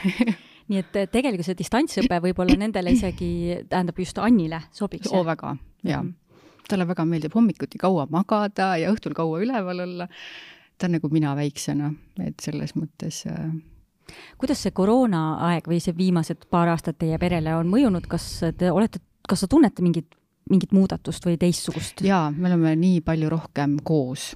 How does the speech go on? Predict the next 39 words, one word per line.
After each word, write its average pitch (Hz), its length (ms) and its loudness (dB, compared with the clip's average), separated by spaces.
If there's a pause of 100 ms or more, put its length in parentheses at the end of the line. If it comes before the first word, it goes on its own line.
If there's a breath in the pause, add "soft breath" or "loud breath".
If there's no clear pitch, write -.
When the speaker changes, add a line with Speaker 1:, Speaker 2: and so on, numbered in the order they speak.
(100)
Speaker 1:
mis - 260 -4
on, 151 320 0
äh, 151 160 -2
üliäge. 143 580 0 (640 loud breath)
Ja 160 200 0
minu 170 180 2
meelest 147 400 -2
on, 165 280 -2
äh, 175 240 -6 (840)
<clears throat> 180 380 -2
ma 180 60 0
ei 175 40 2
saa 185 200 4
öelda, 165 160 0
et 160 60 -6
see 151 100 -2
koroona 165 340 4
on 143 80 2
üks - 140 -4
väga 156 320 0
äge 151 120 -4
asi, 147 260 -2
sest - 180 -6
see 151 80 0
ei 156 80 2
ole 147 180 0
väga 143 300 -2
äge 143 140 -4
asi, 147 320 -4
aga 147 280 -4
ta 151 120 -4
on 156 60 0
meie 156 280 0
perele 175 420 -2
küll 156 220 0
mõjunud, 151 600 0
äh, 143 320 -2
väga 151 200 0
toredasti. 147 680 -6